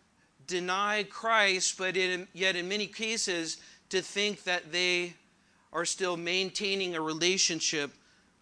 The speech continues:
with Christ. And so this hostility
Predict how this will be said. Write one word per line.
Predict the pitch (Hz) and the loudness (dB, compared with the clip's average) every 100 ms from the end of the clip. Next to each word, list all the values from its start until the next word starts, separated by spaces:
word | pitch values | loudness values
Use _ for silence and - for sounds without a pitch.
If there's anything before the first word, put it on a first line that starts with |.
| - | -8
with | 147 - | -8 -8
Christ. | - 220 190 117 131 - - - - - _ _ _ _ _ _ _ _ _ _ _ _ _ _ _ _ _ _ _ - - _ | -8 -4 -4 -6 -4 -2 -2 -6 -14 -20 _ _ _ _ _ _ _ _ _ _ _ _ _ _ _ _ _ _ _ -20 -20 _
And | 156 165 | -6 0
so | - 190 190 202 220 226 - - _ _ 151 | 0 2 0 0 -2 -6 -16 -20 _ _ -10
this | 151 185 190 - | 0 2 4 2
hostility | - 196 196 - - 190 214 226 156 135 | 2 2 2 2 0 -2 -2 -2 -4 -8